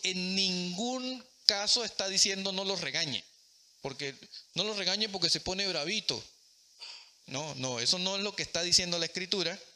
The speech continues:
¿bien? Es-, está diciendo que usted no sea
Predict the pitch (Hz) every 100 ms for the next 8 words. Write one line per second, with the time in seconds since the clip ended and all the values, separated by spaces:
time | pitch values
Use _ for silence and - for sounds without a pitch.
0 | - - - - 175 247 - - - -
1 | - - - - 139 131 - - 151 -
2 | 190 220 233 226 240 196 - - - 262
3 | 285 302 311 - 202 226 254 - - 233
4 | 240 247